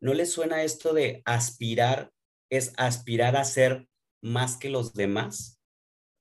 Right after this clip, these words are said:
O sea, porque, eh, a mí se me cuela eso, pero si quieren lo, lo hablamos más, más en la otra, ¿no? Y si alguien quiere aspirar a más, ¿a más de qué? ¿A más que quién? ¿Con respecto a qué? ¿No? Co-, ¿cómo,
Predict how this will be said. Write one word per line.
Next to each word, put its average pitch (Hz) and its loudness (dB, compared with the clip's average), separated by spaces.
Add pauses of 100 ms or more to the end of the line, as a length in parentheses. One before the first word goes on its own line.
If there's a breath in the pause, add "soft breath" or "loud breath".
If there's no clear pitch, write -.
(460)
O - -20
sea, 117 2
porque, 120 -4
eh, 120 -4
a 123 -2
mí 123 0
se 156 -2
me 139 -4
cuela 135 4
eso, 120 0
pero 113 0
si 117 -6
quieren 131 0
lo, 120 -2 (380 soft breath)
lo 113 6
hablamos 123 4
más, 127 -2
más 117 -6
en 123 -4
la 113 2
otra, 98 -4
¿no? 101 -8
Y 127 -4
si 139 0
alguien 165 2
quiere 165 0
aspirar 139 2 (240 loud breath)
a 123 0
más, 131 -2
¿a - -6
más 135 -2
de 170 -2
qué? 123 -2
¿A 113 -2
más 123 0
que 143 -6
quién? 123 -2
¿Con 120 4
respecto 117 -2
a 107 -4
qué? 120 -4 (380)
¿No? 127 -2
Co-, 120 -4
¿cómo, 131 0